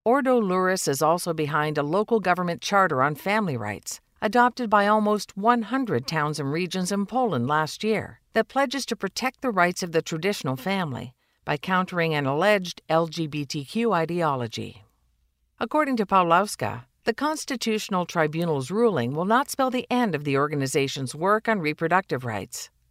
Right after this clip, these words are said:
As she concedes that it has not stopped abortions,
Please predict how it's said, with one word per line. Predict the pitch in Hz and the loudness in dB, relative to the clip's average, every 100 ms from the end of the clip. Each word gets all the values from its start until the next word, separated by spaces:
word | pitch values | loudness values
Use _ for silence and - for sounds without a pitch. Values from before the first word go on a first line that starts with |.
| - | -4
As | 220 | -2
she | - 262 | -2 -2
concedes | 233 190 - 277 220 180 165 | -2 -2 -4 -4 -2 -4 -2
that | 175 165 | 0 0
it | 147 | -2
has | 143 | -2
not | 151 143 - | 0 0 0
stopped | 156 131 - | 0 0 -2
abortions, | 120 190 262 - 110 120 | -4 -2 -2 -4 -8 -8